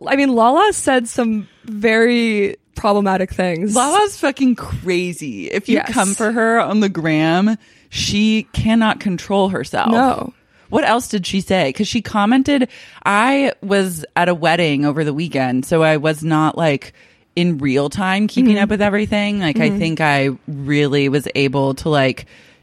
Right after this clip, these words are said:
Speaker 2: do my full research late Saturday night, but by that time, most of the drama had been, had already gone down. And then,
Speaker 1: Mm-hmm.
Speaker 2: like, I think Lala had commented three separate times, but then had deleted comments.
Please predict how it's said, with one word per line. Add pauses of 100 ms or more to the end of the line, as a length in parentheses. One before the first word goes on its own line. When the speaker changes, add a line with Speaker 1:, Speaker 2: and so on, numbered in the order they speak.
Speaker 2:
do
my
full
research
late
Saturday
night,
but
by
that
time,
most
of
the
drama
had
been,
had
already
gone
down.
And
then,
Speaker 1:
Mm-hmm.
Speaker 2:
like, (400)
I
think
Lala
had (520)
commented
three
separate
times,
but
then
had
deleted
comments.